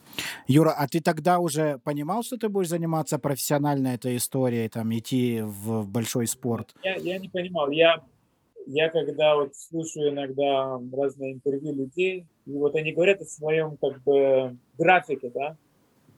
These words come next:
Speaker 2: и вот у них все такое, знаешь, у них столик,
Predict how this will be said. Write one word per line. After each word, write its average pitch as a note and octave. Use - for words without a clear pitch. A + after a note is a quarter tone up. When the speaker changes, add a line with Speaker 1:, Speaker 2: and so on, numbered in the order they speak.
Speaker 2:
и C#3+
вот C#3
у E3
них E3
все -
такое, D#3+
знаешь, F3
у D#3
них F#3
столик, A3